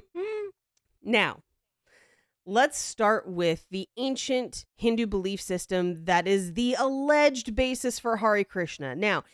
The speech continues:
Speaker 2: if you believe Britannica, and I'll give you reasons why you should or should not,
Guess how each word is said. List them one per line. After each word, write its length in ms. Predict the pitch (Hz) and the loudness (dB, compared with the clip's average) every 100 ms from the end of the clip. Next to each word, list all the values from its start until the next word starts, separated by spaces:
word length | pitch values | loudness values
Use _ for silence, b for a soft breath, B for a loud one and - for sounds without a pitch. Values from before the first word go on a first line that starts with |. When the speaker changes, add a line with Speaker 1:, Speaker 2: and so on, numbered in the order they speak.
| b b - | b b -12
Speaker 2:
if 160 | 151 160 | -8 -2
you 100 | 208 | -2
believe 420 | 254 269 277 226 | 0 0 -2 -2
Britannica, 680 | 294 277 - 226 220 202 202 | -6 -6 -2 0 2 0 0
and 180 | 214 | 0
I'll 80 | 190 | 0
give 160 | 180 170 | -2 -4
you 180 | 190 196 | -4 -4
reasons 540 | 196 202 190 208 196 | -2 -2 -2 -2 -2
why 140 | 190 | -4
you 160 | 180 196 | -4 -4
should 300 | - 175 180 | -4 -6 -6
or 60 | 220 | -8
should 280 | - 254 | -10 -8
not, 220 | 180 165 | -6 -6